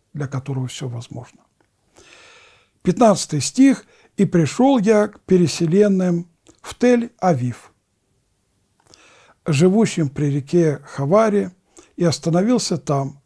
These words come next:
где они жили, и провел среди них семь дней в изумлении".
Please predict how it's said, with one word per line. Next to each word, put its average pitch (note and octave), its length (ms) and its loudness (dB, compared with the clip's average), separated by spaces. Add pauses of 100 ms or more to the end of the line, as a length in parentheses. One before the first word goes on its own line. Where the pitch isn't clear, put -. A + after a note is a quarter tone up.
(140)
где D#3+ 260 -2
они C#3 320 -2 (180)
жили, G3+ 500 0 (600)
и B3 120 4
провел G3+ 720 0
среди D#3 440 -2
них D#3+ 300 -2 (100)
семь B2+ 400 -4
дней F#3+ 360 -4 (120)
в D3 140 -8
изумлении". B2+ 600 -8